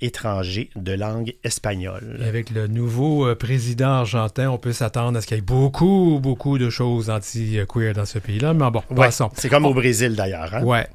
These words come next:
Speaker 1: Ouais.
Speaker 2: Alors, on va aller à Hong Kong maintenant.
Speaker 1: On s'en va à Hong Kong, mais, euh, une production hongkongaise, oui, mais qui se déroule en Argentine. Ça s'appelle Happy Together. C'est un film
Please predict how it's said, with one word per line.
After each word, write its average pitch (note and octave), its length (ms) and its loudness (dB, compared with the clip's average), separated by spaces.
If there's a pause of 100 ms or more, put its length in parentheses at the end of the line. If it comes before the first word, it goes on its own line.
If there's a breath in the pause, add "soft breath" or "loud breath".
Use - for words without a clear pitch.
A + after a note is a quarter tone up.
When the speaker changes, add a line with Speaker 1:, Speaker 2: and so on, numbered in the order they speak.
(140)
Speaker 1:
Ouais. G#2+ 80 2
Speaker 2:
Alors, F#3 200 6
on F#3+ 40 6
va F3+ 120 6
aller F3+ 160 4
à F3+ 100 6
Hong E3+ 100 2
Kong D#3+ 240 2
maintenant. B2+ 400 -2 (360 loud breath)
Speaker 1:
On A#2 80 0
s'en E3 160 2
va G#3+ 180 4
à D#3+ 60 6
Hong C#3 100 2
Kong, G#3+ 400 0 (100)
mais, D3 400 0
euh, B2 260 -6
une B2 120 0
production D#3 480 -2
hongkongaise, C#3 720 2
oui, B2+ 200 0
mais D3 140 0
qui - 120 -8
se F#3 120 -2
déroule F3+ 340 0
en B2+ 160 2
Argentine. C#3+ 600 2
Ça A2+ 120 -2
s'appelle B2 380 0
Happy C3+ 300 -2
Together. A#2 680 2 (640 loud breath)
C'est D3+ 60 4
un B2+ 80 6
film D#3 560 2